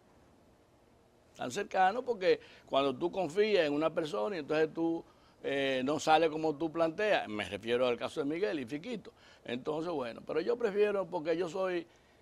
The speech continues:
yo soy amigo personal, íntimo de Fiquito, eh, venimos desde lejos en el quehacer, eh, desde antes del P R D, pero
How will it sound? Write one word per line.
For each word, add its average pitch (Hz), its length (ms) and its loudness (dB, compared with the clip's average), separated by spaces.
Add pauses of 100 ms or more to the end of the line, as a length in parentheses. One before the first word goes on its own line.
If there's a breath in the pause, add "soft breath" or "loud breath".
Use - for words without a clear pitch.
(160 soft breath)
yo 156 180 -2
soy 165 720 4
amigo 151 560 4
personal, 139 680 4
íntimo 143 440 0
de 123 120 2
Fiquito, 120 520 -4 (600 soft breath)
eh, 113 760 -2 (200)
venimos 127 720 -2 (160)
desde 120 280 -2
lejos 151 640 2 (300)
en 107 140 -10
el 107 140 -8
quehacer, 170 560 -4 (840 soft breath)
eh, 58 380 -14 (180)
desde 110 240 -6
antes 135 240 2
del 135 160 -2
P 143 100 -4
R 151 140 2
D, 170 160 4
pero 185 320 0